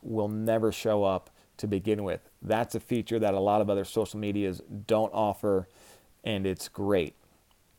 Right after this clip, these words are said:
So we talked briefly about deleting comments. Obviously, if somebody writes a comment on your page, you can delete it. Some school districts, some entities feel like if somebody writes something, for some reason they have to leave it.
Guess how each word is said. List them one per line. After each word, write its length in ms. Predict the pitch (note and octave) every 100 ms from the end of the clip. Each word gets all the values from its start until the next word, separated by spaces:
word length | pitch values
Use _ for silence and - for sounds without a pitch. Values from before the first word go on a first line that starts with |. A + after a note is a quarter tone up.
| _ _ _ - - - - _
So 140 | - D3+
we 140 | C#3
talked 500 | B2+ - F#3 E3+ -
briefly 340 | D3 D3+ C#3+ C3+
about 300 | B2+ A#2 -
deleting 320 | B2 B2 A#2+
comments. 400 | A#2 A#2 A#2 A2
Obviously, 560 | - C3 B2+ - A#2+ A#2+
if 60 | G#2+
somebody 280 | C3+ C3 B2+
writes 240 | B2 A2+
a 40 |
comment 360 | A2 A#2 A#2 A2+
on 120 | B2
your 100 | A2+
page, 380 | G#2 A2+ A2+ F#2+
you 60 | G#2
can 100 | G#2
delete 340 | F#2+ G#2+ G2
it. 140 | E2 - - - - _ _ _ _ _ -
Some 260 | - G3
school 320 | F3 - F#3+ E3+
districts, 640 | E3 - D#3 D#3+ D3+ -
some 640 | - - - - - D3+
entities 560 | C3+ C#3+ C#3 C#3 C3+ -
feel 260 | C3+ C3 B2
like 320 | A#2+ A#2 G2+
if 100 | G2+
somebody 760 | - - - - D3+ D3 D3 C3+
writes 260 | C3 A2+
something, 520 | - B2+ A2+ B2 B2
for 180 | G2 G#2+
some 280 | - D3 D3
reason 260 | C#3+ A2+ B2
they 100 | G#2
have 340 | F#2+ B2 -
to 100 | A#2
leave 280 | G#2 G#2+ F#2
it. 140 | D#2+